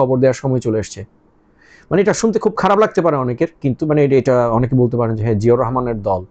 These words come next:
অথবা খালেদা জিয়ার দল। ভাই একটা, একটা জিনিস বলে রাখি ভাই, যার দল হবে হোক, দেশটা, দেশটা হচ্ছে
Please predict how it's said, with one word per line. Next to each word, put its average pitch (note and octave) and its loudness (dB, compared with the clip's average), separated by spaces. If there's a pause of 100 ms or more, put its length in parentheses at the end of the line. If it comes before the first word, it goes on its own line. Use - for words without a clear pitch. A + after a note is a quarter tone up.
(420)
অথবা B2 0
খালেদা B2+ 2
জিয়ার A#2+ 2
দল। G2 -2 (1120)
ভাই D#3 0
একটা, F3 -2 (220)
একটা - -2
জিনিস F#3+ 4
বলে C3+ 2
রাখি A2 -2
ভাই, G#2 -2 (640)
যার D3+ 2
দল E3 2
হবে C#3+ 2
হোক, G#2 -2 (840)
দেশটা, C#3+ -2 (1200)
দেশটা D3+ 2
হচ্ছে G3+ -2